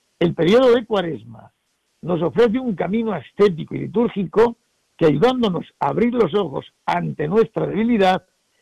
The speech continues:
nos hace abrir el corazón al amor misericordioso de Cristo.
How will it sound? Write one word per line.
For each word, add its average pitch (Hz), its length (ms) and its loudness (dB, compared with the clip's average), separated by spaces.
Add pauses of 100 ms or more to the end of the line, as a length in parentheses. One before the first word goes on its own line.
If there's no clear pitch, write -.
(180)
nos 143 300 -4
hace - 380 0
abrir 170 340 -2
el 131 140 -4
corazón 165 500 -2 (420)
al 147 120 0
amor 175 380 0 (260)
misericordioso 139 1040 -2 (180)
de 120 240 -4
Cristo. - 480 -14